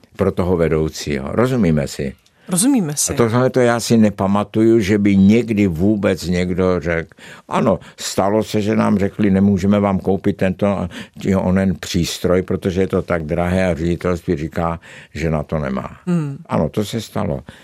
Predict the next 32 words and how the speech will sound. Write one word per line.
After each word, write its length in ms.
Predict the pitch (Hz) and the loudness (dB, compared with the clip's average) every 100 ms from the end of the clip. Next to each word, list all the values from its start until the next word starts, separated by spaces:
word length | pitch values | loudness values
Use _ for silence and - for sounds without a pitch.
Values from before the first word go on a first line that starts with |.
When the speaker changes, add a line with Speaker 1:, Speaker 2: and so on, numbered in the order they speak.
| - - _ - 214 | -20 -20 _ -14 -6
Speaker 1:
Ale 320 | 78 80 80 | -2 0 0
bez 240 | 78 95 | 0 0
limitu 420 | 101 113 117 123 113 | 2 4 2 2 -2
to 120 | 104 | -2
taky 320 | 127 - 139 | -6 -4 -4
nebylo. 460 | 135 113 95 87 78 - - - - | -2 0 0 -2 -4 -10 -18 -14 -4
Ale, 340 | 87 90 90 | 0 2 0
mm, 400 | 90 87 87 87 95 | 0 -2 -4 -6 -4
dneska 360 | 92 101 117 | -2 -2 -4
to 120 | 107 110 | -2 -2
je 140 | 110 | -2
do-, 220 | - 113 101 | -2 -4 -2
docela 360 | 98 - 107 | -4 -2 -4
transparentní. 960 | 104 104 101 - 107 95 73 - 69 71 _ _ - | -2 -4 -4 -4 -4 -2 -4 -6 -8 -10 _ _ -10
Speaker 2:
A 80 | |
co 140 | 165 165 | -6 -6
říkáte 520 | 175 185 170 - 190 | -4 -2 -2 0 0
na 300 | 180 175 175 | 0 0 0
nadužívání 840 | 175 175 190 180 185 180 185 202 196 | -2 -2 -2 -2 0 0 2 2 2
léku 560 | 180 302 - 156 156 - | 0 -4 -6 -6 -6 -6
u 80 | 170 | -2
lidí, 400 | 175 156 151 165 | 0 0 -2 -4
kteří 640 | - 165 147 175 175 165 170 - - - - - | -4 -6 -4 -2 -2 -4 -8 -16 -20 -20 -18 -6
často 320 | 180 - 180 | -2 -2 0
mají 140 | 175 | 2
několik 360 | 180 165 180 175 | 0 0 -2 -2
lékařů, 600 | 165 156 170 175 185 185 | -4 -2 -4 -2 -2 -2
každý 300 | 185 160 165 | -4 -4 -2
jim 80 | 175 | -4
předepíše 480 | 170 160 170 - 180 | -4 -6 -4 -4 -2
něco 220 | 170 185 | -4 -2
jiného? 720 | 165 160 160 165 175 170 175 | -2 -2 -2 -2 -2 -2 -4